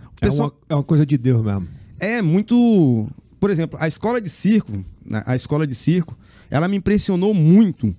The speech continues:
Speaker 2: porque era um ambiente público que tinha pessoas de todas as classes sociais.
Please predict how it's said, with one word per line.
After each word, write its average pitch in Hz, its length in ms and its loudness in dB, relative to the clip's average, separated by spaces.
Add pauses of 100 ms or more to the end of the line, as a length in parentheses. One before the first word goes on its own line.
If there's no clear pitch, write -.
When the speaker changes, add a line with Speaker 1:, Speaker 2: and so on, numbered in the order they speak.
(220)
Speaker 2:
porque 147 260 2
era 180 120 2
um 190 60 0
ambiente 185 480 -2 (240)
público 226 500 0 (540)
que 147 120 -4
tinha 185 200 -2
pessoas 190 560 0
de 175 80 -4
todas 208 480 -4
as 202 120 0
classes 185 280 -4
sociais. 165 540 -4